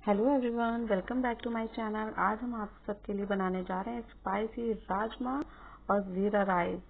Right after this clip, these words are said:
बहुत ही tasty होता है, तो इसको बनाने से पहले मैं आप सबसे ज़रूर कहना चाहूँगी, मेरा channel अगर नहीं subscribe किया है, तो जल्दी से subscribe कर दीजिए।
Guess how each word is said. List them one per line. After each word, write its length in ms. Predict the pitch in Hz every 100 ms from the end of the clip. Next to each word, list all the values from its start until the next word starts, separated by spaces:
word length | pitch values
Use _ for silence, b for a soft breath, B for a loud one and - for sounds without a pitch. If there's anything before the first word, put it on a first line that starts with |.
| B B B -
बहुत 240 | 185 196 247
ही 60 |
tasty 380 | 262 269 269 269
होता 260 | 269 262 269
है, 140 | 277
तो 160 | 269 202
इसको 260 | 180 -
बनाने 340 | 254 247 247 247
से 140 | 262
पहले 260 | 247 233 254
मैं 180 | 262
आप 220 | 208 185 -
सबसे 260 | 190 - 190
ज़रूर 280 | 180 202
कहना 280 | 240 262 254
चाहूँगी, 460 | 247 233 226 220 220
मेरा 260 | 202 180
channel 340 | 180 196 190 202
अगर 160 | 202
नहीं 220 | 214 196 262
subscribe 480 | 262 254 - 202
किया 260 | 196 208 208
है, 140 | 208 - B B B
तो 80 | 202
जल्दी 320 | 190 226 285
से 140 | 294 285
subscribe 480 | 277 262 - 247
कर 220 | - 240 226
दीजिए। 400 | 233 220 226